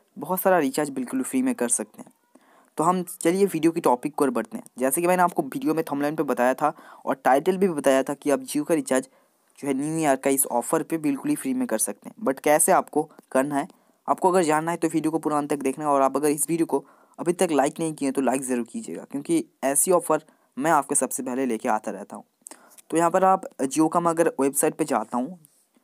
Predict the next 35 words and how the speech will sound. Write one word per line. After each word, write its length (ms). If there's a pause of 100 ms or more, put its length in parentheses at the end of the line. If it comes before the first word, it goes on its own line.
(260)
तो 200
Jio 260
का 60
वेबसाइट 320
पे 60
आने 200
के 80
बाद 140
देख 180
सकते 220
हैं 140
Jio 320
स्पेशल 580
ऑफर। 360 (720)
यहाँ 140
पर 120
आपको 380 (420)
एक 180
साल 200
के 120
लिए 120
Jio 240
का 60
रिचार्ज 280
बिल्कुल 280
ही 60
फ्री 220
मिलेगा। 320 (920)
तो 60
यहाँ 120
पर 100
आप 140
देख 180
सकते 260
हैं 60